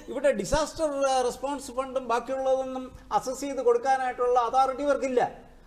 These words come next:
ആകപ്പാട് അവർ പ-, അവർക്ക് ചെയ്യാവുന്ന റോളെന്ന് പറഞ്ഞു കഴിഞ്ഞാൽ ഈ, അതല്ല, അതിന് പ്രത്യേക ആക്ട് ഉണ്ട് നമ്മൾ, അതായത് ഡിസാ-, ഡിസാസ്റ്റർ മാനേജ്മെന്റിന് അതിന് നാഷണൽ ലെവലിൽ ആക്ട് പാസ്സാക്കിയിട്ടുണ്ട്, അതിനടിസ്ഥാനത്തിലാണ് കൊടുക്കുന്നത്.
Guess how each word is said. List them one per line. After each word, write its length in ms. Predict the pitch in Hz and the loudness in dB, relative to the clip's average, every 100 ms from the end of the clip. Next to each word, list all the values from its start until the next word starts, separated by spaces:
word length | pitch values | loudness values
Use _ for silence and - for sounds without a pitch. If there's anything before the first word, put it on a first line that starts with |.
| - | -6
ആകപ്പാട് 460 | 165 233 302 311 294 | 0 2 2 2 4
അവർ 180 | 262 277 | 4 2
പ-, 100 | 277 | 0
അവർക്ക് 380 | 240 233 247 277 | 0 0 0 0
ചെയ്യാവുന്ന 560 | 233 269 277 277 262 | 2 2 2 0 0
റോളെന്ന് 360 | 240 247 277 269 | 2 4 2 0
പറഞ്ഞു 240 | 247 247 | -2 -2
കഴിഞ്ഞാൽ 420 | 247 240 247 247 262 - - 220 | -4 -4 -2 -2 -4 -10 -16 -2
ഈ, 120 | 262 - - - - | 0 0 -4 -16 -2
അതല്ല, 340 | 190 269 277 | 2 4 2
അതിന് 240 | 247 233 294 | 0 0 0
പ്രത്യേക 440 | 240 - 294 302 | 0 2 4 4
ആക്ട് 420 | 285 254 277 - | 4 4 0 0
ഉണ്ട് 200 | 349 311 | 0 4
നമ്മൾ, 280 | 240 202 196 | 4 4 0
അതായത് 400 | 170 196 254 254 | 0 0 4 4
ഡിസാ-, 580 | 214 202 269 277 - - 196 | 4 0 0 0 -4 -8 -4
ഡിസാസ്റ്റർ 440 | 202 277 269 285 | -2 -2 -2 -6
മാനേജ്മെന്റിന് 540 | 254 247 262 233 254 254 | -6 -4 -4 -6 -6 -4
അതിന് 320 | 240 247 262 254 - - 233 226 233 220 | -4 -2 -2 -2 -4 -12 -16 -16 -14 -8
നാഷണൽ 340 | 240 240 269 254 | -6 -6 -4 0
ലെവലിൽ 340 | 247 247 240 | 0 2 0
ആക്ട് 280 | 220 247 277 | 0 -2 -2
പാസ്സാക്കിയിട്ടുണ്ട്, 680 | 247 220 254 233 233 233 247 | 0 2 0 0 -4 -2 0
അതിനടിസ്ഥാനത്തിലാണ് 880 | 233 277 254 269 285 254 254 262 262 | 0 -2 -4 -6 -6 -4 -4 -4 2
കൊടുക്കുന്നത്. 420 | 247 226 180 | 2 2 0